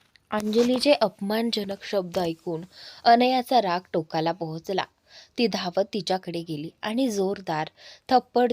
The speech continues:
तिच्या गालावर बसवली. अंजलीला क्षणभर समजलंच नाही की हे काय झालंय. ती अनयाला परत थप्पड देणार होती, पण तेवढ्यात तिने पाहिलं,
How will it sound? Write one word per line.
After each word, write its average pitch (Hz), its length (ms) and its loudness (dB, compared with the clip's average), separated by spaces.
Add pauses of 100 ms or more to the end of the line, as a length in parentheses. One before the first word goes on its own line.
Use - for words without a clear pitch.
तिच्या 175 240 -2
गालावर 160 580 -6
बसवली. 156 460 -8 (920)
अंजलीला 185 640 0
क्षणभर 165 560 -6
समजलंच 170 680 -4
नाही 170 280 -10 (440)
की 262 120 0
हे 277 160 4
काय 214 320 -2
झालंय. 196 320 -4 (420)
ती 226 160 2
अनयाला 170 460 -2 (120)
परत 226 200 4 (120)
थप्पड 240 320 0
देणार 165 340 -6
होती, - 280 -18 (460)
पण 180 200 6 (320)
तेवढ्यात 254 420 4
तिने 208 200 -2
पाहिलं, 175 380 -6